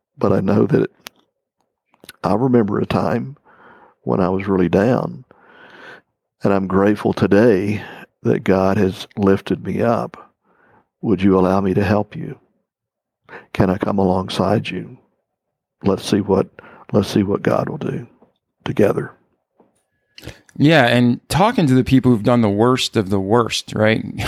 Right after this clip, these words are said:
Speaker 2: <laughs> I mean, all sin is sin. Uh, the only two categories I see in the Bible are those with the body and those without. But God forgives and loves, and every sin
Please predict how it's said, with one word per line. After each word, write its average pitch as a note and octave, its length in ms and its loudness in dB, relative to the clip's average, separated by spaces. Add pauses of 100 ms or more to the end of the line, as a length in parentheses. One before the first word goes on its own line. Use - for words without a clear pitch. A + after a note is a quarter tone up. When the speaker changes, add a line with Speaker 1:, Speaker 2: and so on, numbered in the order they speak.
(220)
Speaker 2:
<laughs> - 60 -16
I B2+ 60 0
mean, C3 140 4
all C3+ 260 4
sin B2+ 260 0
is F#2+ 120 -4
sin. G#2+ 440 0 (560)
Uh, A2+ 160 2
the A2 100 4
only C3+ 160 4
two B2+ 140 0
categories G#2+ 540 2
I A2 140 2
see - 140 -2
in G#2 60 0
the G2+ 60 -2
Bible G2+ 300 2
are F#2 60 0
those G#2 260 0
with A2 200 -2
the A2 100 -6
body G#2 300 0
and F#2+ 140 -4
those G2+ 200 -4
without. G#2 460 -2 (920)
But A#2+ 440 -2 (220)
God D3+ 440 0
forgives B2 920 0 (320)
and G#2+ 300 0
loves, A2 540 -2 (160)
and A2 340 -2 (340)
every F#3+ 400 2
sin B2+ 500 -2